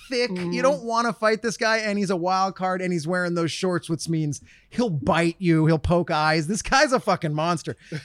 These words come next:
Speaker 1: So I hear him. He's yelling at this poor kid about how the, how to check the ball, right? You know, "This is a check," and the kid's all, "Okay." And then I see this kinda chubby little kid burn him, go around him, and hit a layup.
Speaker 2: Oh,
Speaker 1: And
Speaker 2: yeah.
Speaker 1: then he checks the ball to this,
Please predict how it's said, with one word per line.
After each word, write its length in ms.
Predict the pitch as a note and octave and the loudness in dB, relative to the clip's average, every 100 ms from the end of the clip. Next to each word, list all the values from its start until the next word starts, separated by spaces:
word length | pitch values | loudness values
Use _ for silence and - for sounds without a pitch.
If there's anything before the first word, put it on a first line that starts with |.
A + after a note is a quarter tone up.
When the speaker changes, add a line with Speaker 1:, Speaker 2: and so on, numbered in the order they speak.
| F4 - F#4+ | -4 -2 -2
Speaker 1:
So 220 | - A3 | 0 2
I 120 | G#3 | 4
hear 240 | F#3+ A#3 | 2 2
him. 120 | F#3+ D3 | 2 0
He's 200 | F#3+ C#3+ | 0 2
yelling 300 | A3 C4+ C4 | 0 0 -2
at 100 | - | -4
this 140 | G#3 | -6
poor 260 | - G#3+ G3 | -2 -2 -2
kid 320 | - A3 F#3 | -2 0 0
about 280 | E3+ E3 D3 | -2 -2 -2
how 180 | D#3+ E3+ | -4 -4
the, 160 | D#3+ - - - | -4 -10 -16 -12
how 140 | D#3 F3+ | -6 -4
to 80 | |
check 400 | F3 - G3+ G3 _ | -4 -4 -2 -4 _
the 100 | F3 | -4
ball, 440 | D3 D#3 C3 A2 | 0 2 0 -4
right? 180 | B2+ C#3+ | -4 -2
You 60 | E3 | -2
know, 160 | D#3+ | -4
"This 160 | F#3 C4+ | -4 -4
is 100 | A#3+ | -4
a 60 | G#3 | -4
check," 340 | - A#3 E3+ | -2 -2 -2
and 100 | E3 | -6
the 40 | D3+ | -8
kid's 180 | E3 | -8
all, 120 | C#3 B2+ | -6 -6
"Okay." 380 | D#3+ D#3+ D3 D#3+ _ - - | -6 -6 -8 -10 _ -20 -8
And 120 | F3 | -4
then 80 | F3+ | -2
I 60 | F3 | -2
see 220 | - G3+ | -4 -4
this 280 | F#3+ F3+ - | -4 -6 -12
kinda 220 | - E3+ | -10 -8
chubby 360 | F3 - E3 F3 | -8 -8 -6 -4
little 180 | F3 F3+ | -4 -4
kid 420 | - E3+ E3+ D3+ _ - | -6 -6 -6 -8 _ -14
burn 420 | A#2+ E3 D#3 E3 | -6 -4 -2 0
him, 380 | F3 F3+ F#3+ E3 | 0 -2 -4 -6
go 240 | C3 D#3 | -2 0
around 420 | F3+ F3 E3 D#3+ D#3 | 0 0 0 0 -2
him, 180 | D#3 E3 | -2 -4
and 180 | E3 C#3 | -8 -8
hit 200 | A#2 D#3+ | -6 -4
a 40 | |
layup. 460 | D3+ D3 C#3 A#2+ G#2+ _ _ | -4 -4 -4 -6 -12 _ _
Speaker 2:
Oh, 180 | D3 B2+ | -10 -8
Speaker 1:
And 160 | A#2 E3+ | -4 -4
Speaker 2:
yeah. 40 | |
Speaker 1:
then 100 | D#3+ | -4
he 80 | D#3 | -4
checks 440 | C#3 - E3 C#3+ - | -6 -4 -4 -4 -6
the 120 | F3 | -6
ball 320 | C#3+ D3 D3 | -2 -2 -2
to 120 | C#3+ | -4
this, 280 | C#3 C3+ - | -8 -10 -12